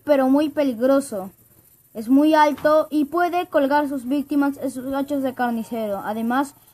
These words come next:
cuenta con una fuerza irresistente, porque en su, en su remake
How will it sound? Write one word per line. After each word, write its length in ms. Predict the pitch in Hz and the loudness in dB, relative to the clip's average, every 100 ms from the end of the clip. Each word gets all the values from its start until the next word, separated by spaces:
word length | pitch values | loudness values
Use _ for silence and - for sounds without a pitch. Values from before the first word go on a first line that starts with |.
| _ - | _ -4
cuenta 320 | 254 269 254 | 0 2 2
con 120 | 262 | 2
una 120 | 262 | 0
fuerza 460 | - 277 277 294 269 | 2 -2 0 -2 -2
irresistente, 1040 | 302 294 302 302 277 320 302 285 220 208 - | 0 0 0 -4 -4 0 2 0 -2 -8 -8
porque 280 | 247 240 277 | -8 -4 -2
en 120 | 285 | 0
su, 380 | 294 277 277 262 | -2 0 -2 -2
en 160 | 254 247 | -4 -4
su 100 | 254 | -4
remake 480 | 254 254 277 311 | -2 2 2 0